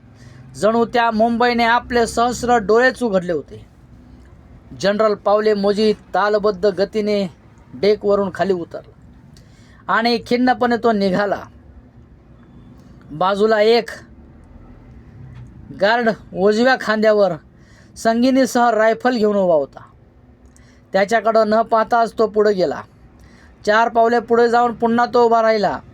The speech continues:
आणि गर्दन परत फिरून उभा राहिला. त्याबरोबर तो गार्ड हुशार होऊन त्याने झटकन आपली बंदूक आपल्या डाव्या खांद्यावर उडवून घेतली आणि उजवा पाय डाव्या पायाच्या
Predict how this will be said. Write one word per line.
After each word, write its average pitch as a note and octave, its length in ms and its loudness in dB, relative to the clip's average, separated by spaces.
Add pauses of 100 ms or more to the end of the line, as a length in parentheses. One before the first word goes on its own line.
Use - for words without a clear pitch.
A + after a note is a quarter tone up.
आणि G3+ 200 -2
गर्दन A#3 440 0
परत A#3 300 0
फिरून A3+ 300 0
उभा G#3+ 240 2
राहिला. E3 320 -4 (880)
त्याबरोबर A#3+ 540 2
तो A#3+ 100 4
गार्ड A#3 300 2
हुशार A3 340 2
होऊन A#3 200 0
त्याने A#3 280 0
झटकन A3 580 -2 (360)
आपली G#3+ 280 -2
बंदूक A3+ 520 0 (520)
आपल्या A#3+ 360 0
डाव्या A#3+ 340 2
खांद्यावर A#3+ 380 2
उडवून A#3+ 320 0
घेतली A#3 420 0 (840)
आणि A#3 420 0
उजवा A3+ 380 2
पाय B3 440 0 (1000)
डाव्या A3 360 2
पायाच्या A#3+ 720 0